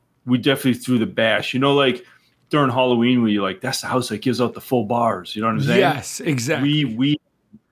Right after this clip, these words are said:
Speaker 1: we had Devin's party, had the alligator. You know what I'm saying?
Speaker 2: Hell yeah.
Speaker 1: Yeah. So
Speaker 2: That'll be talked about for a while.
Speaker 1: so we were, it's very ecstatic, you know? And, um, but the reason I even started the story was because,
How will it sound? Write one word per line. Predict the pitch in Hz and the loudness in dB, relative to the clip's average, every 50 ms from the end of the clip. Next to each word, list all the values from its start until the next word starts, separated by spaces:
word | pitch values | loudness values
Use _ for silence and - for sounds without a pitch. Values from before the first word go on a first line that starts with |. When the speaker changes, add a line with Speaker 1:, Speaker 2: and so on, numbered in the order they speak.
| _ _ _ _ _ _ _ _ | _ _ _ _ _ _ _ _
Speaker 1:
we | - 127 120 | -2 0 0
had | 127 113 104 104 - | 2 0 0 -2 -2
Devin's | 123 120 110 110 104 - | -2 -2 -2 -4 -8 -10
party, | - - 123 117 117 117 113 104 | -6 -2 2 2 2 2 2 0
had | 107 107 101 98 | -2 -2 -2 -4
the | 95 101 98 - - | -6 -8 -10 -6 -2
alligator. | 120 113 113 110 107 104 95 - 101 90 92 98 - - - _ _ - | 0 2 2 2 2 -2 -6 -8 -12 -12 -12 -12 -14 -14 -16 _ _ -2
You | 120 | 2
know | 117 120 | 2 2
what | 117 | 2
I'm | 117 | 2
saying? | - 131 127 127 135 139 143 143 - - - _ _ | 2 2 4 4 4 4 2 -2 -6 -12 -20 _ _
Speaker 2:
Hell | - 165 185 185 175 | -2 0 2 2 2
yeah. | 156 147 139 127 107 - _ _ _ - 110 104 101 - _ _ _ _ _ - | 2 0 -2 -4 -6 -12 _ _ _ -8 -6 -6 -6 -8 _ _ _ _ _ -4
Speaker 1:
Yeah. | 107 104 98 87 80 71 - - _ | -2 -2 -2 -2 -4 -6 -8 -14 _
So | - - 131 | -2 2 4
Speaker 2:
That'll | 123 - 214 226 | 4 4 4 4
be | 202 220 196 | 2 2 0
talked | - 208 214 196 190 147 - | 2 2 4 4 2 2 0
about | 196 175 170 156 147 139 | 2 2 2 2 0 -2
for | - 147 139 | -4 -4 -2
a | 135 | -2
while. | 131 131 127 127 127 135 139 - - _ _ _ _ _ _ _ _ _ _ | -2 -2 -4 -6 -8 -10 -14 -18 -20 _ _ _ _ _ _ _ _ _ _
Speaker 1:
so | - - 113 | -6 -2 0
we | 110 120 135 139 | 2 4 4 6
were, | 127 123 120 110 104 107 - - _ _ _ _ _ _ | 6 6 4 4 2 0 -6 -18 _ _ _ _ _ _
it's | _ - | _ 0
very | 147 143 139 123 | 2 4 4 4
ecstatic, | 117 - - - 123 113 113 - - - - | 2 0 -2 -2 -2 -2 -4 -6 -10 -8 -4
you | 120 | 0
know? | 113 117 117 113 113 - _ _ _ _ _ - | 2 2 2 0 -2 -6 _ _ _ _ _ -6
And, | 127 117 113 113 | -2 0 2 2
um, | 110 107 104 104 101 101 92 - _ _ _ _ - - - - - _ | 4 4 4 2 2 0 -4 -8 _ _ _ _ -12 -12 -12 -12 -8 _
but | - 165 151 - | 0 2 2 2
the | - 139 | 2 2
reason | 143 160 165 143 156 | 2 4 4 4 4
I | 151 | 2
even | 143 123 127 120 | 2 2 0 -2
started | - - 143 156 160 143 | -2 0 0 0 0 0
the | 123 | -4
story | - - 127 120 113 | -2 0 2 2 2
was | 110 107 107 107 104 | 2 2 0 0 -2
because, | - 113 - - - - - 180 180 139 131 127 110 101 - - - | -4 -8 -8 -10 -8 -4 0 2 2 2 2 -2 -4 -6 -8 -8 -8